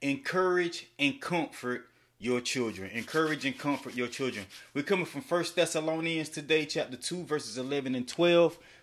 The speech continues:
Let's pray. Lord Heavenly Father, we thank you for another day. We thank you for another opportunity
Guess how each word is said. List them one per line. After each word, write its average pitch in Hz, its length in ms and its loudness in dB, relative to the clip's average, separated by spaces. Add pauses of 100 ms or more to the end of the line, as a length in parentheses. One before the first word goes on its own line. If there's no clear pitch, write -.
(120)
Let's 107 140 -8
pray. 113 180 -6
Lord 127 160 -4
Heavenly 143 260 -4
Father, 147 280 -4
we 139 100 -6
thank 143 320 -2
you 127 60 -14
for 143 160 -4
another 135 260 -2
day. 139 140 -2
We 131 120 -6
thank 131 220 -6
you 123 60 -12
for - 100 -10
another 127 220 -4
opportunity 147 720 -4